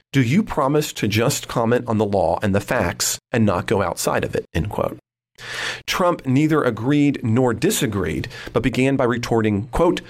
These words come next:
"Well, I think this case goes outside of the law and facts,"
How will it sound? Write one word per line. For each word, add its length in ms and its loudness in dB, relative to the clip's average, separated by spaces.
"Well, 360 2
I 80 -4
think 400 -2
this 240 0
case 480 0
goes 280 0
outside 600 0
of 80 -4
the 80 0
law 400 0
and 240 0
facts," 500 -4